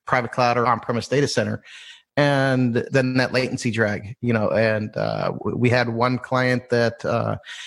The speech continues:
had S A P, uh, that they kept in their data center and they moved everything else out into the public cloud. And the, the latency and the hit, you know, A-, S A P is a hog as it is on resources, and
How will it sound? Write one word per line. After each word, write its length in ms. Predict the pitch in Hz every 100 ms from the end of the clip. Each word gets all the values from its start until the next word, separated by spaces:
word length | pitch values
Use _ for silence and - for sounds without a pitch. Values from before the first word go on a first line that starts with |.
| -
had 120 | 120
S 160 | 123 127
A 80 |
P, 540 | 123 143 135 135 113 - -
uh, 280 | 127 120 113
that 120 | 107
they 80 | 117
kept 340 | 104 123 - 120
in 120 | 117
their 400 | 117 113 110 - 117 -
data 240 | 127 123
center 240 | - 117
and 80 | 117
they 60 | 110
moved 280 | 120 120 123
everything 360 | 120 117 123
else 320 | 127 123 -
out 240 | - 120 117
into 160 | -
the 60 | 113
public 260 | 123 107 -
cloud. 400 | 131 120 110 - - - - - _
And 460 | 135 131 123 117 107
the, 160 | 120 -
the 140 | 131
latency 520 | 123 147 139 - 139
and 120 | 131 113
the 40 |
hit, 200 | 120 -
you 80 | 127
know, 140 | 113 -
A-, 220 | 127 151
S 160 | 151
A 60 | 123
P 140 | -
is 100 | 127
a 40 | 110
hog 320 | - 123 113
as 140 | 110
it 80 | 117
is 400 | 139 120 110 - -
on 200 | 113 110
resources, 720 | 113 - 110 98 107 110 -
and 200 | 101